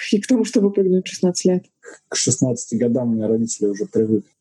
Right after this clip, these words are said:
Speaker 1: К тому, что ты лезешь в фехтование и в хоккей, и
Speaker 2: Нет,
Speaker 1: вообще
Speaker 2: к тому,
Speaker 1: везде, или что?
Speaker 2: к, к тому, что я делаю и как. <laughs> Это было мен-,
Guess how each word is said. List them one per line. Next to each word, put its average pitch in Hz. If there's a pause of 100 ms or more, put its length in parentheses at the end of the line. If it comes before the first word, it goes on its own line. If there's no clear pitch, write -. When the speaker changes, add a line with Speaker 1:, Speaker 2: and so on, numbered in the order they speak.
Speaker 1:
К -
тому, 208
что 202
ты 202
лезешь 202
в -
фехтование 247
и 220
в 220
хоккей, 240
и -
Speaker 2:
Нет, 196
Speaker 1:
вообще 202
Speaker 2:
к 214
тому, 233
Speaker 1:
везде, 294
или 233
что? - (200)
Speaker 2:
к, 131
к -
тому, 147
что 131
я 123
делаю 123
и 110
как. -
<laughs> 185
Это 107
было 113
мен-, 117